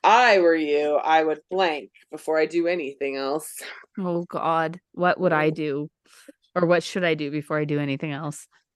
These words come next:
Speaker 1: I don't know. You don't need to buy another puppy yet.
Speaker 2: No, I'm good for however long this one lasts.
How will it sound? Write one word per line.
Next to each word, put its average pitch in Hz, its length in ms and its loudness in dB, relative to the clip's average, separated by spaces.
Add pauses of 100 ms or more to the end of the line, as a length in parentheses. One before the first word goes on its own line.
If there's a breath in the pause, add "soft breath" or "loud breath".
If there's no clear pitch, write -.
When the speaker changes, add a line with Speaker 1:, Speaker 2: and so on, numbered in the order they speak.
(100)
Speaker 1:
I - 60 -18
don't - 140 -18
know. 147 260 -14
You 151 120 -4
don't 156 100 -2
need 160 120 -4
to 160 60 -12
buy 143 140 -6
another 139 260 -6
puppy 107 360 -10
yet. - 340 -8 (580)
Speaker 2:
No, 180 420 2
I'm 170 280 0
good 170 320 -2
for 151 520 -6
however 156 320 -4
long 147 280 -4
this 139 220 -8
one 135 140 -8
lasts. - 520 -16